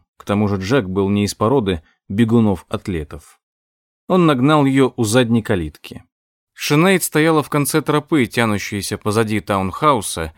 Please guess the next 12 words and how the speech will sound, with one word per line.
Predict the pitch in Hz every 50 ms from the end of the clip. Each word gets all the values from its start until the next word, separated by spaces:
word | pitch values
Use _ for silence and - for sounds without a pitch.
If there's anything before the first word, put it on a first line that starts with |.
| _ _ _ _ _ _ _ _ _
и | - 113
смотрела, | 104 - 127 123 - 139 165 175 165 147
как | - 135 - -
мальчик | 139 143 156 160 143 - 160 -
в | -
школьной | - - - 127 113 107 104 95
форме | - - 139 147 143 139 139 139 127 127 _ _ _ _ _ _ _ _ _ _ _
копает | - 113 107 - 139 135 131 113 101
землю | 101 117 143 151 143 135 135
ржавой | 123 107 98 95 113 131 135 139 147
штыковой | - - - 156 - 147 143 123 110 101
лопатой. | 95 104 117 - - 113 92 78 - 73 73 71 -